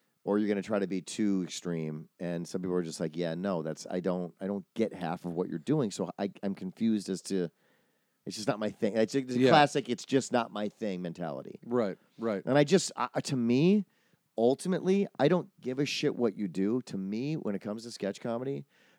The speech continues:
Speaker 1: comedy is in the commitment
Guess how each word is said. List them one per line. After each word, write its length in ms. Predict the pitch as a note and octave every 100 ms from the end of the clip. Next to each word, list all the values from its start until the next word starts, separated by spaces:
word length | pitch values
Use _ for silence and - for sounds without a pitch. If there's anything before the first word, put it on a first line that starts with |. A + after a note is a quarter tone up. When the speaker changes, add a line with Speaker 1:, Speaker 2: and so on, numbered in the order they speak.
| -
Speaker 1:
comedy 460 | B2 B2+ D3+ D#3
is 320 | - G#2+ F#2+ -
in 380 | G#2+ G2+ G2+ G#2+ -
the 140 | F#2+
commitment 600 | - F#2 F2 E2+ D#2+ D2